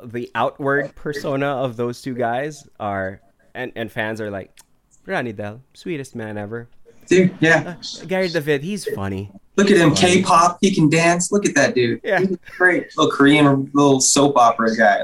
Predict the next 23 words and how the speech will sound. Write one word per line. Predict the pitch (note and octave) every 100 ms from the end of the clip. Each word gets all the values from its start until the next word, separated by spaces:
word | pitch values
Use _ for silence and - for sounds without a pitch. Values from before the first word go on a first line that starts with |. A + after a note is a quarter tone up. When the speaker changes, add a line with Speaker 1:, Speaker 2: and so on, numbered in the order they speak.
| C#3
Speaker 2:
Look | C#3
at |
him. | A#2 A2 - - - _ _ -
Speaker 1:
Has, | - F#3 E3 F#3
has | C#3+
Speaker 2:
Mm. |
Speaker 1:
there, | C3+ C3 - _ - -
has, | F#3 F3
has | F3+ F3
there | F3+
ever | G#3 A3+
been, | G#3+ F#3 F3
has | E3+
there | E3 F3+
ever | G#3+
been | G#3 G3 E3
a, | A#2+ G#2+ -
a | B2
rookie, | A#2 A#2 A2+ G#2 F#2+ F#2+ _ - -
um, | B2 A2+ A2 G#2+ G#2+ A#2
who's | B2+ A#2+ A2+ G#2 G2 - -
come | - D3+ D#3
into, | C#3+ C3+ C#3 B2 A#2 A2